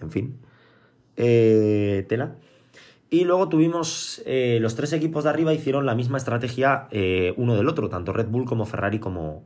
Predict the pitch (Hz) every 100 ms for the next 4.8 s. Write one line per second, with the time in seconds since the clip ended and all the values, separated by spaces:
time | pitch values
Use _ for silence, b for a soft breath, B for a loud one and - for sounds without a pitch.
0 | - 82 78 76 - 76 - - b b
1 | b b b b b b b b _ -
2 | 135 131 131 120 143 143 143 139 139 147
3 | 135 123 123 123 123 123 123 123 131 127
4 | 123 123 120 120 139 165 -